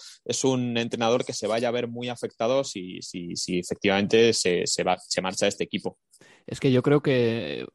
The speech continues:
Speaker 2: eh, estoy totalmente de acuerdo con eso que dices, ¿eh? Que él sabe que está por encima del Tottenham y él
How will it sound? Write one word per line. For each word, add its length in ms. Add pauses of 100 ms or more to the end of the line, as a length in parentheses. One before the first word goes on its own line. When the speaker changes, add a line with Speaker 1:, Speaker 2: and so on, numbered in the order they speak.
Speaker 2:
eh, 240
estoy 340
totalmente 400
de 80
acuerdo 220
con 120
eso 140
que 80
dices, 280
¿eh? 100
Que 120
él 120
sabe 260
que 80
está 160
por 140
encima 260
del 160
Tottenham 540 (440)
y 760
él 520